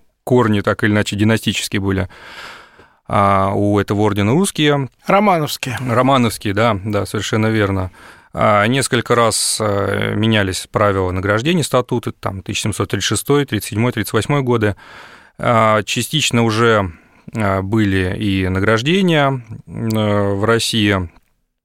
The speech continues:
Speaker 1: ну, по-, поскольку, естественно, будущий российский император Пётр Третий, то есть это всё опять эти династические, а, корни, но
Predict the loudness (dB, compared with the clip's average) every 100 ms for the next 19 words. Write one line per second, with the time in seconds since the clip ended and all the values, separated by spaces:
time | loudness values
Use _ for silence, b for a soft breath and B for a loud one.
0 | _ _ 0 0 0 -4 -4 -6 -4 -6
1 | -4 -8 -8 -10 -6 -4 -4 -2 0 0
2 | 0 -2 -2 -4 -10 -8 -4 -4 -2 0
3 | 0 -2 -2 -2 -2 -2 0 0 -2 -6
4 | -8 -14 -16 -16 -10 -8 -6 -6 -4 -4
5 | -6 -12 -20 b b -8 -4 0 2 2
6 | -2 -4 -4 -2 -2 -4 B B B B
7 | B _ -2 0 0 0 0 2 2 2
8 | 2 2 2 2